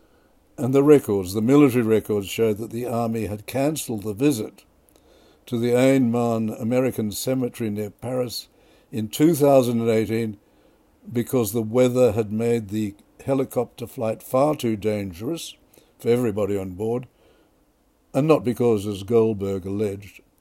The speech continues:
the president didn't want to get his hair wet. So why did all the Australian media publish this selectively and constantly ignores the good news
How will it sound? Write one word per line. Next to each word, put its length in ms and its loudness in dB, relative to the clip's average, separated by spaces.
the 80 -6
president 340 0
didn't 240 -2
want 160 -2
to 80 -8
get 140 -4
his 140 -8
hair 360 0
wet. 420 -12
So 220 4
why 680 0
did 340 -6
all 360 4
the 140 2
Australian 580 0
media 460 -6
publish 480 -2
this 360 -10
selectively 1120 -4
and 160 0
constantly 720 -2
ignores 500 -4
the 80 -6
good 320 -6
news 520 -8